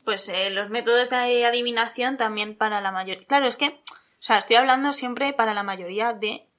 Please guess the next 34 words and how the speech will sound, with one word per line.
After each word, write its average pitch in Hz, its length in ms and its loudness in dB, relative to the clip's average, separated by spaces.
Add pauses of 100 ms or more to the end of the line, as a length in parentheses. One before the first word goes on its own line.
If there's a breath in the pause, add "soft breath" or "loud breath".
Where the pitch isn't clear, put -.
(300)
creyentes 190 760 -8
de 180 260 -8
brujería, 175 600 -6
porque 165 380 -12 (200)
como 165 400 -14
cada 160 240 -12
uno 202 160 -4
hace 214 140 -8
un 226 100 -8
poco 214 200 -2
lo 214 100 0
que 214 80 -4
le 214 60 -2
da 208 100 0
la 202 180 2
gana, 220 380 -2 (180)
pues 170 220 -16
tampoco 180 340 -12
puedo 196 140 0
hablar 160 220 -8
de 160 120 -12
todos, 208 360 -6
¿no? 220 180 -12 (720 loud breath)
Pero 214 220 4
los 208 240 4
métodos 233 380 4
de 254 60 4
adivinación 247 680 2
en 247 100 -2
general 214 380 -2
están 220 260 -4
también 208 280 -8
bastante 190 360 -10
extendidos, 196 460 -16